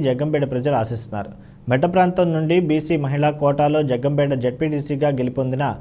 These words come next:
వమ్మి బిందు మాధవి రఘురాం ఈ రేసులో కనిపిస్తున్నారు. వైఎస్ఆర్ కాంగ్రెస్ పార్టీ ఆవిర్భావం నుండి జగ్గంపేటకు చెందిన వమ్మి రఘురాం వైఎస్ఆర్ కాంగ్రెస్ పార్టీ అభ్యున్నతికి విశేషంగా కృషి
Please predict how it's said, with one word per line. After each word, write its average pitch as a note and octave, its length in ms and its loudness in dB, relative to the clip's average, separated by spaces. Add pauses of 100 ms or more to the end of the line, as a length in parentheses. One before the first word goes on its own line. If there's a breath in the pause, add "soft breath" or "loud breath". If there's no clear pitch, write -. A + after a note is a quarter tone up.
(400 loud breath)
వమ్మి F#3 300 6
బిందు D#3+ 280 4
మాధవి D3+ 400 2
రఘురాం C#3+ 380 0
ఈ - 100 0
రేసులో C#3 380 0
కనిపిస్తున్నారు. G#2 600 -6 (840 soft breath)
వైఎస్ఆర్ G#3 440 8
కాంగ్రెస్ F#3+ 380 6
పార్టీ F3+ 280 6
ఆవిర్భావం F3 480 6
నుండి D#3+ 240 4
జగ్గంపేటకు D#3 540 6
చెందిన C#3+ 240 4 (140)
వమ్మి C#3 260 6
రఘురాం D#3 320 6 (680 loud breath)
వైఎస్ఆర్ G#3+ 520 8
కాంగ్రెస్ F3 380 6
పార్టీ D#3+ 260 6
అభ్యున్నతికి D#3+ 500 6 (160)
విశేషంగా F3 580 4
కృషి C#3 200 0